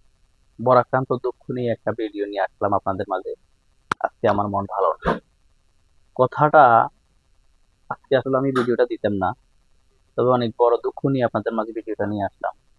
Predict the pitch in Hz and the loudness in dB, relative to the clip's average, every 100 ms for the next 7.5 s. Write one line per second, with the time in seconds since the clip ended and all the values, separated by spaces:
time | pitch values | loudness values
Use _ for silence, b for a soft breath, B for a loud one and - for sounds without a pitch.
0 | _ _ _ _ - - 120 131 135 - | _ _ _ _ -18 -12 -4 2 2 4
1 | 135 123 - 117 113 110 120 107 110 107 | 4 4 4 4 4 4 2 0 -6 -6
2 | 104 98 - 98 - _ _ _ _ _ | -8 -10 -10 -12 -12 _ _ _ _ _
3 | _ _ - 110 113 123 120 120 117 120 | _ _ -10 -6 -4 0 2 4 2 0
4 | 135 - 139 139 139 131 - 110 107 104 | -6 -2 0 0 2 0 0 -2 -2 -4
5 | - 110 110 - - _ - - 101 - | -6 -16 -14 -12 -12 _ -4 -4 -6 -16
6 | - - _ _ _ _ _ _ _ _ | -20 -20 _ _ _ _ _ _ _ _
7 | _ 117 113 110 104 | _ -2 2 2 0